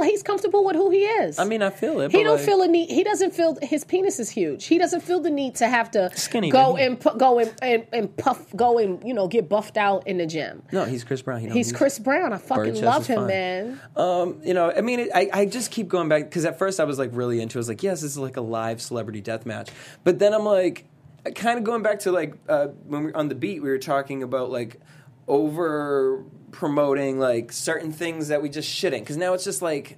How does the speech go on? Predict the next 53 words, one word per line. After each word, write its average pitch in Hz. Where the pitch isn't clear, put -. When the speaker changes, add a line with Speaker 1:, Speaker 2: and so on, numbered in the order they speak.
Speaker 2:
<sighs> -
I 143
don't 135
know. 117
It's 135
just 175
kids 175
look 160
up 135
to 127
these 123
people, 123
and 123
it's 117
just, 123
like, 120
now 123
it's, 131
like, 131
this 120
fighting 135
thing. 120
And 113
Speaker 1:
Well, 320
well. 233
Speaker 2:
where 196
I 180
wish 196
Chris 196
would 165
have 151
just 147
s-, -
said, 127
"You 127
know 127
what? 139
I'm 123
not 123
even," 127
because 247
it's 247
just, 262
to -
me, 220
the -
fact 233
that 226
you're 175
even 160
entertaining 135
Soulja 113
Boy. 147